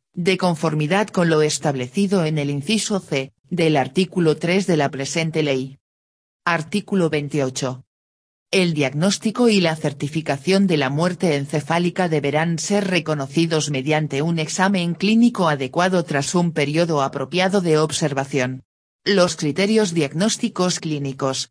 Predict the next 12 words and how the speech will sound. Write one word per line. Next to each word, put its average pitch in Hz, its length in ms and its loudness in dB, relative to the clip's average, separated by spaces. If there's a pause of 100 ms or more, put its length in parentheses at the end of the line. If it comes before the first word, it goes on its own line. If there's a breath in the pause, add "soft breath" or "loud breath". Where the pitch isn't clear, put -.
(140)
los 156 300 2
periodos 156 540 0
de 156 140 4
observación, 135 800 -2 (160)
así 175 320 0
como 160 320 0
las 143 220 -2
pruebas 185 440 0
confirmatorias 165 1000 0
que 147 140 0
se 175 100 -4
requieran, 135 720 -4